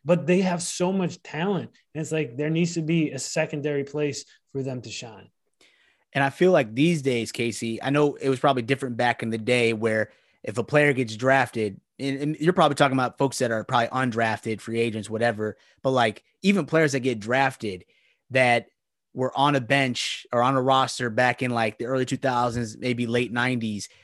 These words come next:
Speaker 2: they were
Speaker 1: Yeah.
Speaker 2: getting at least three, four years to mature and to get ready. These days, it's like, you're
Speaker 1: Not
Speaker 2: drafted.
Speaker 1: happening.
Speaker 2: You
Speaker 1: Not
Speaker 2: gotta
Speaker 1: happening.
Speaker 2: go
Speaker 1: Even
Speaker 2: in.
Speaker 1: if you're a quarterback, even if you're a quarterback, look at, look at, um,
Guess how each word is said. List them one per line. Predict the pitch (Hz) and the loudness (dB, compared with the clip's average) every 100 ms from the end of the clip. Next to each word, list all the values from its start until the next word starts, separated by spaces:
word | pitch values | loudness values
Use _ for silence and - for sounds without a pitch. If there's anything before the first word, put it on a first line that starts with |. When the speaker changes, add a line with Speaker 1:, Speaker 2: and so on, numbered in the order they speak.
| _ - | _ 4
Speaker 2:
they | 160 | 6
were | 180 | 8
Speaker 1:
Yeah. | 147 | 8
Speaker 2:
getting | 175 165 | 6 6
at | 143 | 2
least | 139 147 160 - - _ _ - | 2 4 4 0 -8 _ _ 2
three, | 170 175 | 4 6
four | 147 151 | 6 6
years | 139 139 156 151 135 | 6 6 6 6 2
to | - 139 | -2 -2
mature | 127 120 - 165 156 147 | 0 -4 0 4 6 6
and | 143 127 | 2 -4
to | 117 | -4
get | 117 131 | -2 -2
ready. | 123 143 127 107 _ _ _ _ | 0 0 0 -4 _ _ _ _
These | - 151 226 165 | 2 6 6 6
days, | 151 131 139 | 6 4 2
it's | 135 | -2
like, | 117 | 0
you're | 175 | 4
Speaker 1:
Not | 175 | 6
Speaker 2:
drafted. | 185 196 202 135 | 8 8 6 2
Speaker 1:
happening. | 113 - _ _ | -2 -10 _ _
Speaker 2:
You | 147 | 6
Speaker 1:
Not | 170 | 8
Speaker 2:
gotta | 190 | 10
Speaker 1:
happening. | 202 208 139 | 8 6 4
Speaker 2:
go | 135 123 - | 2 0 4
Speaker 1:
Even | 240 254 247 | 6 6 8
Speaker 2:
in. | 240 | 6
Speaker 1:
if | 190 | 8
you're | 233 | 8
a | 220 | 8
quarterback, | 214 220 208 156 127 110 _ | 8 6 6 4 -2 -6 _
even | - 220 226 | -2 2 4
if | 226 185 | 2 4
you're | 214 | 4
a | 202 | 4
quarterback, | 202 185 165 143 127 | 4 0 2 -2 -2
look | 180 190 | 0 0
at, | 196 - _ - | 0 -4 _ -6
look | 175 185 | -2 4
at, | 202 202 | 6 6
um, | 185 180 165 | 4 4 0